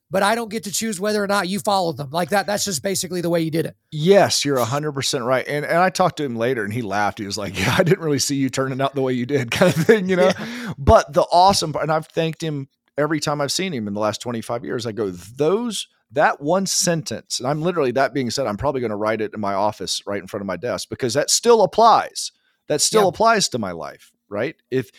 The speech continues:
Speaker 2: if I don't put out a good product and take care of my people and take care of my community,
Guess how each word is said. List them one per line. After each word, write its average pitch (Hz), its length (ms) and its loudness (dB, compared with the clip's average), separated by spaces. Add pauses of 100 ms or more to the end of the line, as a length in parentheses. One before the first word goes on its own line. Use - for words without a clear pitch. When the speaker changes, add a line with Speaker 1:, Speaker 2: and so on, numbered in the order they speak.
(260)
Speaker 2:
if 120 160 -6
I 165 140 4
don't 208 200 -4
put 170 160 -4
out 151 200 0
a 135 40 -4
good 143 240 -4
product 143 460 -2
and 107 160 -8
take 139 220 -6
care 143 180 -4
of 127 80 -4
my 117 140 -2
people 117 320 -4
and 101 100 -8
take 131 160 -6
care 135 140 -6
of 127 80 -4
my 113 140 -4
community, 127 600 -8